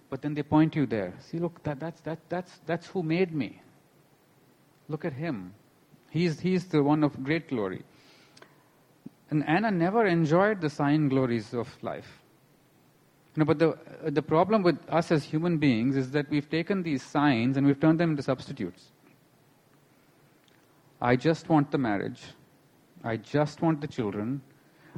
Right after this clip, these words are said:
I just want the success. I just want the fame. And I don't need the thing that it's pointing to. If I have this, that's enough. I'm done. I don't need that. And we devote our lives, we make sacrifices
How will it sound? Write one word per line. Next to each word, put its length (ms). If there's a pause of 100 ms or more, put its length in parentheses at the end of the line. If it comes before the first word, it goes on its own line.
I 120
just 460
want 320 (200)
the 80
success. 500
I 80
just 380
want 200
the 80
fame. 500 (960)
And 120
I 80
don't 260
need 400 (280)
the 100
thing 300
that 160
it's 180
pointing 460
to. 200 (1000)
If 120
I 100
have 400
this, 200
that's 320
enough. 240 (1000)
I'm 180
done. 240
I 120
don't 180
need 220
that. 260
And 140
we 80
devote 440
our 140
lives, 320
we 60
make 160
sacrifices 920